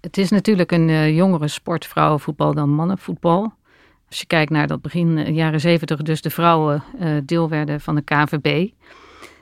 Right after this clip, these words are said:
Bij de mannen was het eerste interland in negentienhonderdvijf. En, eh,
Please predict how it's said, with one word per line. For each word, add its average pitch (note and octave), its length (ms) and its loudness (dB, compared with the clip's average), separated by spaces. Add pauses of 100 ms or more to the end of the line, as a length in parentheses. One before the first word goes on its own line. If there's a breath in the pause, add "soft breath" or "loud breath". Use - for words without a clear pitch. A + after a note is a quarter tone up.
(200 loud breath)
Bij E3+ 180 0
de D3+ 60 2
mannen F3+ 300 4
was G3+ 180 -2
het - 100 -12
eerste F#3 280 -2
interland D#3+ 480 0
in E3 100 -4
negentienhonderdvijf. D#3+ 1400 -4 (400)
En, D#3 400 -6
eh, D3+ 240 -4